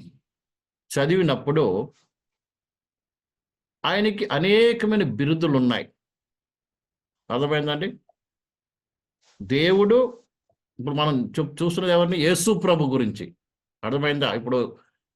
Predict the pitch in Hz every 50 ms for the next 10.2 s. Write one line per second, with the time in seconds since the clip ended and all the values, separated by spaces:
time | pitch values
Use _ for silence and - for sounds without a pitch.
0 | _ - 107 113 131 160 160 143 135 123 101 104 127 131 131 127 107 - - 110
1 | 120 131 127 - - 175 185 180 160 156 143 123 135 135 147 165 175 180 180 175
2 | 175 170 143 139 156 156 156 160 165 165 165 160 160 165 170 165 160 160 156 156
3 | 156 160 170 170 170 - - _ _ _ _ _ _ _ _ _ _ _ _ _
4 | - 113 123 147 170 185 175 175 - - 208 214 196 - - 190 180 185 185 175
5 | 175 - 180 175 175 202 - - 170 160 160 - 180 170 165 165 165 160 151 135
6 | 147 160 165 208 226 190 180 180 175 170 160 156 - 143 127 120 110 107 113 131
7 | 147 156 160 156 147 143 135 110 85 - - _ _ _ _ _ _ _ _ _
8 | _ _ _ _ _ _ _ - 127 151 156 143 - 156 151 156 160 214 220 196
9 | 151 131 160 180 196 202 190 175 165 170 151 131 113 101 104 135 170 180 190 151
10 | 113 - -